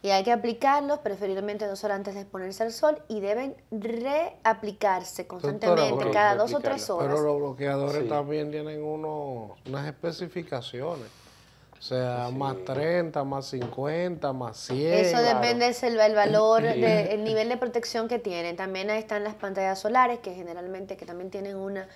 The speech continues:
Speaker 1: una protección, y aparecen de diferentes marcas, algunos no oleosos y sin olor, que pueden utilizarse, eh, no te dejan la piel grasosa, y para el caso de las damas que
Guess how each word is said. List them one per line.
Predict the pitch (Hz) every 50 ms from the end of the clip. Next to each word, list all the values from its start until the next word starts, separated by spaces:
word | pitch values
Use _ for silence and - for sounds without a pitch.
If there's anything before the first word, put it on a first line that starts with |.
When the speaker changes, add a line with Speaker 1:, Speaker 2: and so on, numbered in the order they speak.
| - - - - - - -
Speaker 1:
una | 196 202 214 214 208
protección, | 214 214 208 220 214 - - - 277 254 254 247 - - -
y | 285 285 285 277 - - - - - - -
aparecen | - 220 214 247 240 240 277 294
de | 294 285 285
diferentes | 269 - 277 247 247 240 254 254
marcas, | 262 254 247 247 240 233 233 233 220 214
algunos | 214 214 196 214 220 226 233
no | 233 226 220 226 233 - -
oleosos | 233 220 220 214 214 226 240 240 233 233 226 220 214 -
y | 214 202 202
sin | - - 226 220 226
olor, | 240 240 226 196 190 190 190 - - - - - -
que | - 226 214
pueden | 214 226 214 214 220 233 240
utilizarse, | 240 233 240 226 240 233 - - 240 226 214 208 196 - - 262 269 - - _ -
eh, | 185 180
no | 180 190 196 196
te | 220 220 214
dejan | 208 208 220 220 214
la | 202 202
piel | 214 220 214
grasosa, | 226 226 226 220 - 240 214 214 - 226 - - - - - _ -
y | 226 202
para | - 208 202
el | 196
caso | 202 202 202 202 - 254 254
de | 254 247 240
las | 240 233 233 226 226 226 220 226 226 214 - -
damas | 226 277 285 285 277 247 247 269 269 -
que | - 220 196 185 185 175 170 170